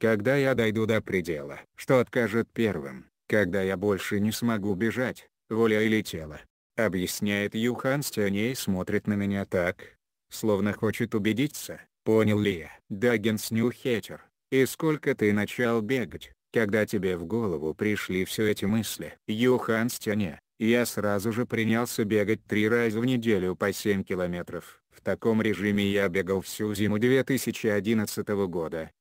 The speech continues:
а затем стал бегать понемногу каждый день.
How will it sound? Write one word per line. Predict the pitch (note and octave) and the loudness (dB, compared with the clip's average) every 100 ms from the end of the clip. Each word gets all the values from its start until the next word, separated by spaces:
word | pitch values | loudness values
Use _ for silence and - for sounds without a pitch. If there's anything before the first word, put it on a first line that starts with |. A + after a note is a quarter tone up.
| - | -2
а | A#2 A2 | 0 4
затем | A#2 - B2 A#2 | 2 2 2 2
стал | - A#2+ A2+ | 0 2 2
бегать | G#2 G#2+ G2+ G#2+ | 2 2 2 -2
понемногу | - B2 A#2+ A#2+ C#3 C3 C3+ | 0 2 2 2 0 -2 -2
каждый | G#2 F#2 E2+ G2+ | -2 -2 -2 -4
день. | F2+ D#2 C#2+ | -4 -8 -10